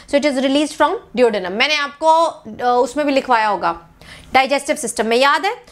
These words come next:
We discuss this in digestive system also, ठीक? यस, हाँ जी, फर्स्ट हार्मोन आपका सिक्रीटिन। Now hormones could be either, दो तरीके के हार्मोन्स होते हैं बेटा।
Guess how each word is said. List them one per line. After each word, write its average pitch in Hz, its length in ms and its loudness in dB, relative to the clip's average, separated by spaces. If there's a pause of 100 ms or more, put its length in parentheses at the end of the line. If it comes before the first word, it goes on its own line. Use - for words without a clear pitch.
(200)
We 311 100 2
discuss 302 560 -2
this 311 180 -2
in 403 220 0
digestive 247 520 -2
system 190 380 -6
also, - 240 -10 (300)
ठीक? 349 260 0 (400)
यस, 262 460 -2 (300)
हाँ 226 120 0
जी, 185 140 -6
फर्स्ट 349 400 -2
हार्मोन 330 340 0 (920)
आपका 349 320 0 (520)
सिक्रीटिन। 202 560 -2 (300)
Now 370 140 4
hormones 349 640 0
could 392 220 0
be 427 180 2 (160)
either, 247 280 0
दो 220 240 2
तरीके 285 320 0
के 262 80 0
हार्मोन्स 233 360 0
होते 196 160 -4
हैं 190 40 -2
बेटा। 190 180 -4